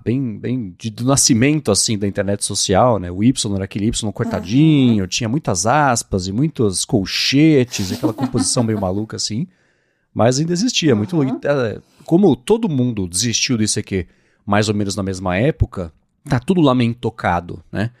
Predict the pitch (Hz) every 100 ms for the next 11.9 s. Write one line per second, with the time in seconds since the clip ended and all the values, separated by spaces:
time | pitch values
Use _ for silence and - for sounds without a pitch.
0 | _ _ - 117 127 - 196 180 170 175
1 | 135 123 - 104 135 185 185 _ _ -
2 | 98 113 180 214 170 143 131 117 113 120
3 | 117 113 107 104 95 107 131 160 127 139
4 | - 104 101 110 110 117 110 110 110 107
5 | 139 202 131 82 _ _ _ - - 101
6 | 101 101 95 90 98 - 85 95 143 -
7 | - - _ _ - 98 101 107 98 92
8 | 90 - _ _ _ - 95 95 - 98
9 | 98 95 82 95 123 98 95 92 92 -
10 | 101 113 95 104 143 _ _ - 107 123
11 | 123 156 175 170 165 170 156 147 170